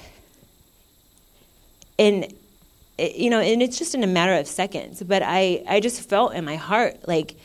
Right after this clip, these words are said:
like, who are you to judge? You know?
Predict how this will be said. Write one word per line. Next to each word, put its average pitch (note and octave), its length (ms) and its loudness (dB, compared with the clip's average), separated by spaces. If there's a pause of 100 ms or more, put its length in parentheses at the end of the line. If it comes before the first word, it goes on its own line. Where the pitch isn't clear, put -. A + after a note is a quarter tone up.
(1080)
like, G3 140 2
who C#4+ 200 4
are F4 100 6
you A3+ 220 4
to G3+ 100 8
judge? D3+ 540 0 (520)
You G#3 160 2
know? F3+ 280 -2